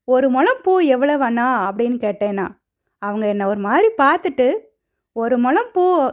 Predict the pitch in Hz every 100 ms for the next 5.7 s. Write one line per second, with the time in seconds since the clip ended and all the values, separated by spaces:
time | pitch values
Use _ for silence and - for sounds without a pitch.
0 | - 220 202 302 320 240 220 247 226 208
1 | 202 220 202 190 190 240 440 _ _ _
2 | 202 202 220 202 262 403 466 349 349 277
3 | 277 294 277 320 311 240 262 214 190 208
4 | 196 226 226 262 214 214 208 208 233 190
5 | 196 196 180 208 180 196